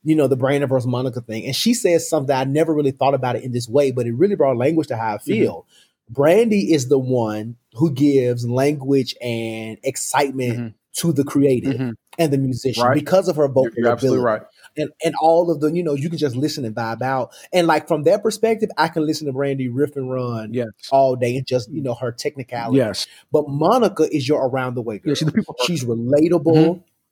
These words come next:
Speaker 1: She's more of a people person. Like, she don't be on these weird, you know, vibes like Brandy be something. If y'all know if
Speaker 2: Weird.
Speaker 1: y'all follow Brandy on I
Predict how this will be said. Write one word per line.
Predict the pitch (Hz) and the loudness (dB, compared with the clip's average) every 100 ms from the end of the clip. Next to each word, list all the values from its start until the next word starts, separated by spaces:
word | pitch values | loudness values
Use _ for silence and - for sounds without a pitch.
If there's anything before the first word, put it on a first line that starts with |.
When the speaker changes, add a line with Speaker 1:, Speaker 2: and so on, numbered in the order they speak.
| _ _ _ - | _ _ _ -6
Speaker 1:
She's | 185 156 | -2 2
more | 131 | 2
of | 113 | 2
a | 107 | -2
people | 170 165 151 | -2 -2 -2
person. | 143 143 147 143 139 139 - 117 | 0 -2 0 -2 -2 -8 -8 -4
Like, | - | -2
she | - | 0
don't | 170 147 | 0 0
be | 147 | -2
on | 139 | -2
these | 139 131 | -2 -2
weird, | 120 147 160 151 147 147 139 - _ _ _ _ | -2 0 0 2 2 2 -2 -6 _ _ _ _
you | 160 | 0
know, | 151 123 | 2 2
vibes | 131 143 143 143 | 2 2 2 2
like | 139 127 | 2 2
Brandy | 139 143 | 0 0
be | 131 | -4
something. | 135 135 139 | -6 -4 0
If | |
y'all | 185 | 4
know | 320 | 4
if | 247 | 4
Speaker 2:
Weird. | 143 | 4
Speaker 1:
y'all | 135 | 2
follow | 147 147 | 2 2
Brandy | 123 127 120 | 0 -2 -4
on | |
I | 87 | -6